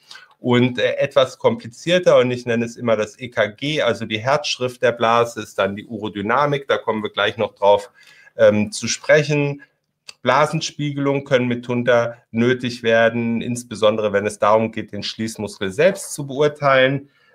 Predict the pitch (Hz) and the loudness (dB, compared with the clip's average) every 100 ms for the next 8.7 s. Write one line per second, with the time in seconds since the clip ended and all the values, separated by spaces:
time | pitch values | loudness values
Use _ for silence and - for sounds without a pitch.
0 | - 117 120 123 - 135 131 139 120 110 | 0 2 2 -2 -8 0 0 0 -4 -6
1 | - - 120 113 110 113 110 110 101 - | -8 -4 2 2 2 0 0 -2 -8 -12
2 | _ _ _ - 143 147 123 - 123 123 | _ _ _ 0 0 0 -10 -6 -6 -6
3 | - 120 120 120 117 113 117 113 104 120 | -2 0 0 0 -2 0 0 0 2 2
4 | 143 127 117 117 _ 120 123 123 123 123 | 2 -4 -4 -6 _ 0 2 4 4 0
5 | - - - 117 120 110 - - 101 101 | -14 -18 -4 2 4 2 -4 0 2 2
6 | 117 113 117 - 110 107 117 107 104 98 | -2 -6 -6 -8 -2 0 2 2 2 -2
7 | 101 - 101 - 120 131 131 101 92 98 | -6 -8 -10 0 2 2 0 -2 0 -2
8 | 98 98 98 98 92 95 110 | -2 -2 -2 0 0 0 -4